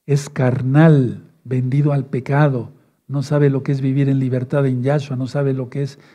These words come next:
disfrutar de la salvación. Frase siguiente. Hay gente que no le interesa volar, me refiero en lo espiritual,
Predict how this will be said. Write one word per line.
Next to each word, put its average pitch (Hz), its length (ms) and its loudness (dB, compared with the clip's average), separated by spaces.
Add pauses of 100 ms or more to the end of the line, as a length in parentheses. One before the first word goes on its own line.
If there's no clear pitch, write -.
(120)
disfrutar 131 520 -2
de 135 80 4
la 123 100 0
salvación. 113 680 -6 (1300)
Frase 107 340 -6
siguiente. 143 680 0 (960)
Hay 190 260 6
gente 190 960 4 (920)
que 139 640 4 (720)
no 165 360 8
le 190 140 8
interesa 160 680 6
volar, 127 600 0
me 123 100 -4
refiero 131 400 2
en 165 80 4
lo 151 60 2
espiritual, 131 1000 -2